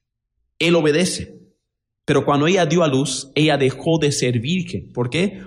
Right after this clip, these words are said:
Porque Jesús salió de su madre en forma natural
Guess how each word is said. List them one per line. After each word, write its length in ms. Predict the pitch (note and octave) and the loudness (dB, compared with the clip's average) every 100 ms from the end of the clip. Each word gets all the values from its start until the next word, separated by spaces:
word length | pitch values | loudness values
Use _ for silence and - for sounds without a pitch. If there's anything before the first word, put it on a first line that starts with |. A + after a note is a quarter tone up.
| - | -4
Porque 220 | B2+ D3 | -2 0
Jesús 340 | C#3 F3 E3+ | 0 -2 0
salió 640 | - D#3 D#3 F3+ F#3+ G#3+ - - - _ _ _ _ _ _ _ _ _ _ _ | 0 2 2 4 2 0 -6 -18 -20 _ _ _ _ _ _ _ _ _ _ _
de 140 | - C3 | -4 -2
su 160 | - | 0
madre 340 | F3+ B2+ A#2+ B2+ | 0 0 0 -2
en 100 | C3 | -2
forma 240 | C3 D3 | -2 -2
natural 840 | C#3 D#3 A#3 F#3+ A2+ D#3 - - | -2 -2 -2 -2 -2 -6 -10 -18